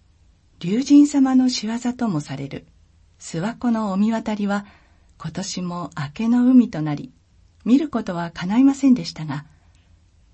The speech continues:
自分たちの住むこの諏訪地域にある伝説を、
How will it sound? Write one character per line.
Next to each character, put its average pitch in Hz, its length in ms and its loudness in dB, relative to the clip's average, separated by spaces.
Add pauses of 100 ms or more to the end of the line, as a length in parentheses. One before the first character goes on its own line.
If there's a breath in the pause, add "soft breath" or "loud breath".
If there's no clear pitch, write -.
(340)
自 180 120 -6
分 233 200 4
た 190 160 -6
ち 170 160 -10
の 170 100 -6
住 185 240 -6
む 147 160 -8 (580)
こ 202 140 -4
の 190 120 -2
諏 202 240 -6
訪 269 120 2
地 285 200 -6
域 285 160 -4
に 180 140 -4
あ 175 100 -6
る 156 140 -6
伝 190 260 -6
説 233 420 -8
を、 220 180 -8